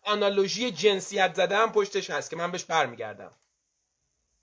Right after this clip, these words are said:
ویرتو باید به تعبیر خود ماکیاولی کتک بزنه فورتونا رو حتی. بذارید، بذارید این بند رو خودم ترجمه کردم از،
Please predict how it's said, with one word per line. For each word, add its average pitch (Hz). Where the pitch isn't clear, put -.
ویرتو 233
باید 285
به 220
تعبیر 220
خود 220
ماکیاولی 220
کتک 294
بزنه 165
فورتونا 151
رو 127
حتی. 123
بذارید، 220
بذارید 214
این 208
بند 196
رو 196
خودم 202
ترجمه 160
کردم 185
از، 202